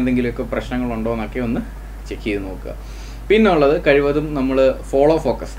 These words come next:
അടുത്തൊരിതാണ് ഫോളോ ഫോക്കസ്. ഫോളോ ഫോക്കസ് എല്ലാ ക്യാമറകളിലും ഇല്ല, ഒരു സെമി പ്രൊഫഷണൽ കഴിഞ്ഞ് പ്രൊഫഷണൽ റേഞ്ചിലോട്ട് തുടങ്ങുന്ന ക്യാമറകളിലേ ഉള്ളൂ ഫോളോ ഫോക്കസ് ഉള്ളൂ. ഫോളോ ഫോക്കസ് നിങ്ങൾ വീഡിയോ എടുത്ത് നോക്കുക, പക്കയായിട്ട് വർക്ക് ചെയ്യുന്നുണ്ടോ,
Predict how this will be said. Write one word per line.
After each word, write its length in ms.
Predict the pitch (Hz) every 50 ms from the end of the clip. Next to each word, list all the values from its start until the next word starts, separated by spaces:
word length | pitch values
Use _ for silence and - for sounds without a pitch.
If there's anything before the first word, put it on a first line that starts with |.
| - 147
അടുത്തൊരിതാണ് 500 | 156 170 165 165 147 131 127 120 123 139 - -
ഫോളോ 220 | 147 151 156 160 143 143
ഫോക്കസ്. 260 | 120 107 110 110 - -
ഫോളോ 160 | 135 143 156 156 151
ഫോക്കസ് 300 | 165 160 160 165 - - - - - 156
എല്ലാ 160 | 175 226 220 190
ക്യാമറകളിലും 420 | 175 151 143 135 139 139 127 117 110
ഇല്ല, 100 | 117 - - - - 180
ഒരു 80 | 180 185 -
സെമി 180 | 165 160 170 165 170
പ്രൊഫഷണൽ 260 | 175 175 175 185 180
കഴിഞ്ഞ് 160 | 165 165 160 -
പ്രൊഫഷണൽ 360 | 147 139 143 147 - 160 165 160 151 147
റേഞ്ചിലോട്ട് 380 | 151 147 147 147 151 151 147 147 147
തുടങ്ങുന്ന 320 | 131 135 139 147 151 147 127
ക്യാമറകളിലേ 480 | 131 123 123 123 127 127 131 131 127 117
ഉള്ളൂ 120 | 113 143 147 -
ഫോളോ 180 | 165 165 170 165 170
ഫോക്കസ് 240 | 170 156 147 127 117
ഉള്ളൂ. 120 | 101 - - - - - - - - - - -
ഫോളോ 200 | 143 156 160 156 -
ഫോക്കസ് 260 | 175 165 165 151 -
നിങ്ങൾ 160 | 156 147 147 147 135 139
വീഡിയോ 220 | 151 165 180 165 156
എടുത്ത് 140 | 131 120 127 123
നോക്കുക, 220 | 117 107 107 101 - -
പക്കയായിട്ട് 460 | - - - - 160 139 123 117 123 127 117
വർക്ക് 180 | 117 113 - -
ചെയ്യുന്നുണ്ടോ, 360 | 139 131 120 117 117 113 107